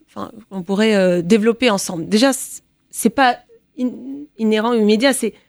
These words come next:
c'est depuis des vingt-, c'est une vingtaine d'années que les choses se sont amplifiées. Il y a une inertie, c'est-à-dire que c'est même dans notre état d'esprit. Quand vous avez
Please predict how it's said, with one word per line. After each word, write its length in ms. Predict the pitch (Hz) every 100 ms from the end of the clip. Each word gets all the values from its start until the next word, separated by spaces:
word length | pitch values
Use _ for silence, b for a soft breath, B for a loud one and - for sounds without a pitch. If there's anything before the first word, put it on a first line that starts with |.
| b
c'est 100 | 214
depuis 520 | 208 - 262 247 - _
des 180 | 208 190
vingt-, 280 | 220 220 -
c'est 140 | -
une 100 | 214
vingtaine 280 | 208 214 226
d'années 340 | 208 214 185 - _ _ _
que 80 | 190
les 240 | 190 190
choses 220 | 180 233
se 100 | -
sont 300 | 208 - 214 -
amplifiées. 640 | 247 - 226 208 - 175 b b b b b b _ _
Il 80 | 262
y 40 | 262
a 40 |
une 140 | 277
inertie, 440 | 294 294 269 - 381
c'est-à-dire 400 | 285 254 240 -
que 100 | 240
c'est 120 | 254
même 160 | 294 277
dans 100 | 233
notre 300 | 214 - - _
état 260 | 277 294 247
d'esprit. 480 | 220 - - 196 - _ _ -
Quand 140 | 262
vous 160 | 311 349
avez 300 | 320 285